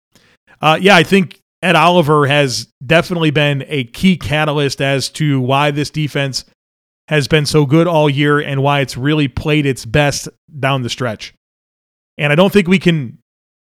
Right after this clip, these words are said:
not include Harrison Phillips into that conversation because him working in tandem with Ed Oliver has been so good for this defense, and they've both been extremely disruptive. And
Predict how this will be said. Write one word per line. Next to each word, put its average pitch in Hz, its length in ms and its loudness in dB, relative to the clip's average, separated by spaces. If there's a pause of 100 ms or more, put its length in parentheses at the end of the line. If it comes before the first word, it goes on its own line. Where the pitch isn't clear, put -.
(260)
not 143 380 0 (300)
include 170 420 4
Harrison 160 380 0
Phillips 156 480 -2
into 180 240 -4
that 170 180 -2
conversation 170 800 -4 (540)
because 147 360 2
him 202 460 2 (120)
working 175 440 0
in 185 240 -2
tandem 160 440 -2
with 160 240 0
Ed 156 160 0
Oliver 131 560 0 (520)
has 151 180 -2
been 156 180 2
so 196 240 2
good 147 220 0
for 131 120 -6
this 120 200 -4
defense, 123 560 -6 (600)
and 151 140 0
they've 160 180 4
both 170 280 4
been 156 140 0
extremely 139 580 -4
disruptive. 131 720 -4 (1160)
And 139 480 -2